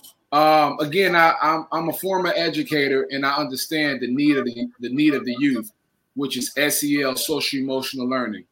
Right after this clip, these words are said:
Um, there's a lot of us that's really dying on the inside, but, you know, externally,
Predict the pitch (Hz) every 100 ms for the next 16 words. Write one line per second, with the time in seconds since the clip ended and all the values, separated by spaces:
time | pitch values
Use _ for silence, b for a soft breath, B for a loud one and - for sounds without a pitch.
0 | _ _ _ _ - 135 127 139 170 165
1 | 143 143 160 165 131 143 135 131 139 135
2 | 117 151 143 120 - 131 143 147 135 127
3 | - 131 127 120 120 160 165 - 135 120
4 | 113 101 - 127 120 120 143 135 131 123
5 | 127 127 - 175 180 170 143 127 120